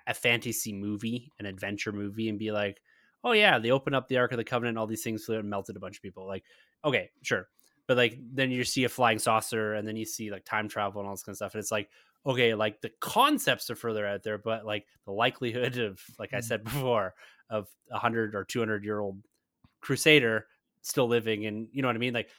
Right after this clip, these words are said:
Speaker 2: Yeah.
Speaker 1: that's more unlikely, but I think it's an easier leap in your brain to make. "Oh, yeah, this dude just drank from the cup," and he just, and so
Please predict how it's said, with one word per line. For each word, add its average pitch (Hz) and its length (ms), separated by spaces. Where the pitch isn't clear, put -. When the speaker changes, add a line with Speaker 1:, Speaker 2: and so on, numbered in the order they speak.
Speaker 2:
Yeah. 120 120
Speaker 1:
that's 110 340
more 156 240
unlikely, 151 520
but 143 200
I 113 80
think 135 280
it's 135 180
an 156 80
easier 147 380
leap 131 280
in 143 80
your 120 100
brain 120 200
to 117 80
make. 139 180
"Oh, 151 80
yeah, 156 160
this 104 160
dude 120 180
just 113 220
drank 110 320
from 110 240
the 110 80
cup," 110 340
and 107 280
he 107 200
just, - 220
and 131 140
so 151 320